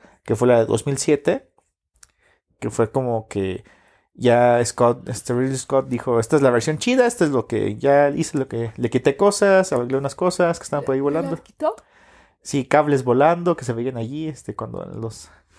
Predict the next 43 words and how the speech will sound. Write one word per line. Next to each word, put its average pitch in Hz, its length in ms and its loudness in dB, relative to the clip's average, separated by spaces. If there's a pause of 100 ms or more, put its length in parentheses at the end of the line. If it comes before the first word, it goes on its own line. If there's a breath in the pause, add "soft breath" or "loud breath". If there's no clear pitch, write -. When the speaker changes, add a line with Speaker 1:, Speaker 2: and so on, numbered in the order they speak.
Speaker 2:
Ah. 214 260 -4
Speaker 1:
vehículos 147 580 2
se 127 100 0
veían 113 200 0
los 107 140 -8
cables, 156 520 2
<laughs> - 0 -
este. 123 600 0 (300)
Speaker 2:
Bueno, 214 560 -2
entonces 240 400 0
era 233 220 4
el 226 200 -4
Final 196 460 -4
Cut, - 180 -4 (160)
el - 120 -10
que 127 120 2
Speaker 1:
El 127 60 0
Speaker 2:
vimos. 110 160 0
Speaker 1:
Final 117 180 -4
Cut, 117 180 -2
Speaker 2:
Vamos, 311 340 2
Speaker 1:
ajá. - 80 -6
Speaker 2:
vamos 349 200 4
a 330 60 6
dar 285 120 6
esta 294 240 -2 (100)
introducción 220 520 -2
muy 247 140 0
breve, 220 260 0 (160)
Speaker 1:
Ajá. 113 300 -10
Speaker 2:
¿no? - 180 -8
De 196 180 -8
dónde 208 220 -6
viene. 220 260 -10 (460)
Este, 220 280 -6
entonces 269 300 2
se 277 100 6
hizo 277 160 2
famosa 240 320 0
ahí, 277 200 0
se 294 100 4
hizo 285 320 2
muy 254 880 -2